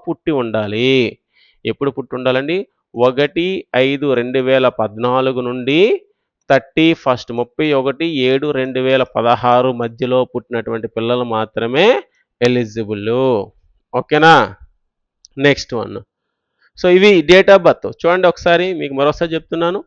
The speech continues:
లాస్ట్ డేట్ గుర్తించుకోండి, పిల్లల యొక్క date of birth గుర్తించుకోండి, అదేవిధంగా సిలబస్ గుర్తించుకోండి. అంతే, మరి ఇంక మీరు ఇంకేవి కూడా ఇప్పుడు ఆలోచించవద్దు. అర్థమైందా? So అదేవిధంగా అప్లికేషన్ పెట్టేటప్పుడు మనకి ఏమేమి అవసరమో అవి గుర్తించుకోండి.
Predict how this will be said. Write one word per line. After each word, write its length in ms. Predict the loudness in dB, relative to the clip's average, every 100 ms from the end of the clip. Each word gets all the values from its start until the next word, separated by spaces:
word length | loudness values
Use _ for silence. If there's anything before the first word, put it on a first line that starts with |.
| _ _ -8
లాస్ట్ 460 | 2 4 4 2 -2
డేట్ 180 | -2 -2
గుర్తించుకోండి, 800 | -4 -6 -10 -8 -8 -4 -4 -6 _ _ _ _
పిల్లల 260 | 0 2 4
యొక్క 200 | 2 0
date 320 | 2 4 4 0
of 60 | 0
birth 180 | -4 -6
గుర్తించుకోండి, 680 | -8 -8 -10 -8 -6 -4 -6 _ -20 -2
అదేవిధంగా 460 | 2 2 2 0 -2
సిలబస్ 540 | -2 2 4 4 2
గుర్తించుకోండి. 560 | -2 -6 -10 -10 -4 -4
అంతే, 220 | 0 0
మరి 180 | 2 -2
ఇంక 80 | -2
మీరు 200 | -2 -2
ఇంకేవి 540 | -4 -2 0 2 0
కూడా 180 | -2 -4
ఇప్పుడు 160 | 2
ఆలోచించవద్దు. 760 | 4 4 2 -4 -6 -6 -6 -12 _ _ _ -8
అర్థమైందా? 520 | -2 2 4 4 2 0 _ -4
So 60 | 4
అదేవిధంగా 500 | 4 6 2 2 2
అప్లికేషన్ 540 | 2 0 -2 -4 -4
పెట్టేటప్పుడు 520 | -6 -4 -2 -2 -2 -2
మనకి 320 | -2 -2 -2
ఏమేమి 320 | 0 0 0
అవసరమో 340 | 0 -2 -2
అవి 100 | -2
గుర్తించుకోండి. 720 | -2 -6 -8 -10 -10 -10 -10